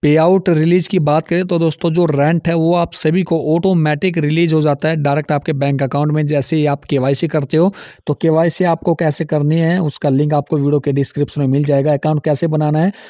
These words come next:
वो भी आपको वीडियो के डिस्क्रिप्शन में मिल जाएगा। ज्वाइनिंग कैसे करना है, वो भी आपको वीडियो के डिस्क्रिप्शन में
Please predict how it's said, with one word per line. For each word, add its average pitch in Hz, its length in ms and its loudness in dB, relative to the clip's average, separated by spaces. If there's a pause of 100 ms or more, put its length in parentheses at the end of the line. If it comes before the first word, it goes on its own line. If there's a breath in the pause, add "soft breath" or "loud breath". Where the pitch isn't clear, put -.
(160 loud breath)
वो 139 140 2
भी 156 140 2
आपको 160 220 0
वीडियो 147 220 2
के 151 100 -2
डिस्क्रिप्शन 143 440 -2
में 139 60 0
मिल 139 180 0
जाएगा। 135 260 0
ज्वाइनिंग 143 380 0
कैसे 160 220 -2
करना 151 260 -2
है, 151 60 0
वो 139 120 0
भी 135 80 0
आपको 135 200 -2
वीडियो 131 240 0
के 127 80 -2
डिस्क्रिप्शन 127 440 -2
में 175 180 2